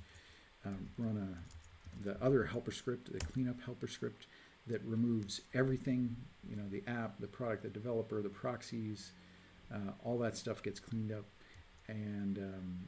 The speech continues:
you know, returns your, your system to how it was before. Um,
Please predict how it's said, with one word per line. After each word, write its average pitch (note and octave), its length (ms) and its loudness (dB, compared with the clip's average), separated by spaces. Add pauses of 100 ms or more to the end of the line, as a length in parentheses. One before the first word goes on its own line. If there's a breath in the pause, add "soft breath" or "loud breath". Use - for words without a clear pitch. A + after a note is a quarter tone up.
(180)
you G#2 60 -4
know, F#2 80 -2 (240)
returns A#2+ 460 2
your, G#2 340 0
your G#2+ 100 -2
system G#2+ 360 -6
to - 100 -8
how G2 160 -4
it - 100 -4
was G2 140 -4
before. A2 320 -6 (880 loud breath)
Um, G#2 540 0